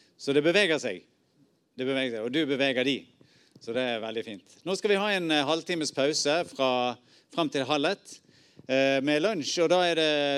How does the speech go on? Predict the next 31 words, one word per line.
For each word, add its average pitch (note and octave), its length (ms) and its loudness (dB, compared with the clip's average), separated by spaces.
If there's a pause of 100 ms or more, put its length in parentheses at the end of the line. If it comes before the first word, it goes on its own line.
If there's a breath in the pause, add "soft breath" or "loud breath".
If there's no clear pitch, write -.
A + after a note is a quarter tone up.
(140)
suppe, E3 240 0
det C#3+ 140 0
er - 100 -16
thaisuppe D3 560 -2
som C3 240 -2
er B2+ 160 0
glutenfri. D3+ 600 -2 (580 soft breath)
Eh, C3+ 240 -2
så D#3 160 2
er D3+ 160 0
det C#3 120 0 (520)
noe B2+ 160 0 (320)
brød D3+ 320 0
til, G3 220 -2 (340)
eh, A#2 580 -4
godt C3+ 280 -4
brød B2+ 240 -2
til, D#3+ 440 -6
og B2+ 200 -6
så C3+ 220 -2 (720 soft breath)
er A#2 140 -6
det B2 140 -2
frukt - 500 -8
etterpå. G2 440 -12
Så A2+ 300 -6
vann D#3 300 -2
og C3+ 120 -6
kaffe A#2+ 320 -8 (140)
er G#2+ 80 -8
tilgjengelig. A2 560 -10
Så A#2+ 180 -4